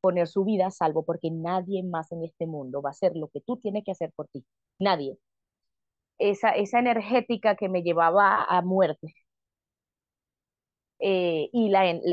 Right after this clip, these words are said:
y la carita de mi bebé, porque ya mi hijo tenía dos años, o sea, que me invitaba a la vida. Entonces fueron dos grandes polos. E-, y bueno, la, la, me, me había vuelto una mamá muy sobreprotectora.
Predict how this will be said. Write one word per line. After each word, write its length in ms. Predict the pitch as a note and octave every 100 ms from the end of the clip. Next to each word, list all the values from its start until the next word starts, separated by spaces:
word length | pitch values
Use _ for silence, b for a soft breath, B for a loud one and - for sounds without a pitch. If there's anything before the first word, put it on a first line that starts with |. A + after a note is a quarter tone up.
| -
y 160 | G3+
la 120 | F3
carita 380 | E3 E3+ F#3 G#3+
de 120 | A3+
mi 120 | A3 G3+
bebé, 380 | E3 F3 D#3 D#3
porque 220 | D#3+ E3
ya 100 | D#3
mi 100 | D#3+
hijo 140 | F#3
tenía 300 | F#3+ F#3 E3
dos 160 | E3 F#3+
años, 280 | D#3+ A#2+ -
o 340 | _ _ _
sea, 100 | -
que 100 | F3
me 80 | F3
invitaba 480 | E3+ E3 - D3+ F3
a 40 |
la 120 | G3+ F3
vida. 400 | F#3+ D3 C3 - _ _ _ _
Entonces 240 | F3+ F#3+
fueron 400 | F#3 F3 G3 F3+
dos 300 | F3+ A3 C4
grandes 640 | - G3+ F#3+ F3+ F#3+ G#3+ _ _ _ _ _ _
polos. 500 | - C4+ A3 - _ _ _ _ _ _ _ _ _ _ _ -
E-, 160 | G3+ -
y 300 | G3 F#3+ F3+
bueno, 300 | C3+ - D3+
la, 160 | D3+ -
la, 440 | D3+ C#3 - - _
me, 200 | F3+ E3
me 160 | D#3 E3+
había 340 | D3 D3+ D#3
vuelto 800 | E3+ F3+ F3 - F#3 F3+ F3 D#3 - _ _
una 200 | F3+ F3
mamá 460 | F3 E3 E3 D#3 -
muy 340 | - F3+ F3+ E3+
sobreprotectora. 960 | - E3 E3+ E3 D#3+ D3+ _ D3+ B2+